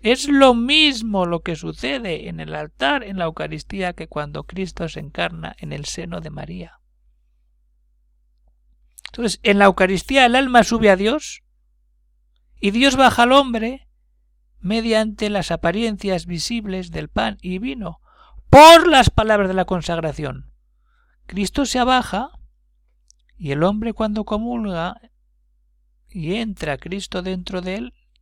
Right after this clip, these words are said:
se eleva a Dios. Esto es la Eucaristía. Esto es. El alma viene a Dios y Dios viene al hombre.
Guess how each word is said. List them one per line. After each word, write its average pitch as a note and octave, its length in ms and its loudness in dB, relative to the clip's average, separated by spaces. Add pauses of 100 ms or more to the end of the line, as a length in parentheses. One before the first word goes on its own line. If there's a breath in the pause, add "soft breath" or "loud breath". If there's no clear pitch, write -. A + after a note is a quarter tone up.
(220)
se - 200 -10
eleva C4 260 -10
a G3+ 40 -18
Dios. D#3+ 560 -16 (960)
Esto - 340 -12
es G#3+ 100 -10
la G#3+ 100 -8
Eucaristía. G#3 880 -12 (680)
Esto C#4+ 720 0
es. C#4+ 520 -10 (640)
El D3+ 200 -6
alma B3+ 380 -4
viene C4 260 -8
a A#3+ 60 -6
Dios B3 380 -6
y F#3+ 120 -8
Dios G3+ 320 -4
viene A3 260 -4
al A3 140 2
hombre. G3 760 -4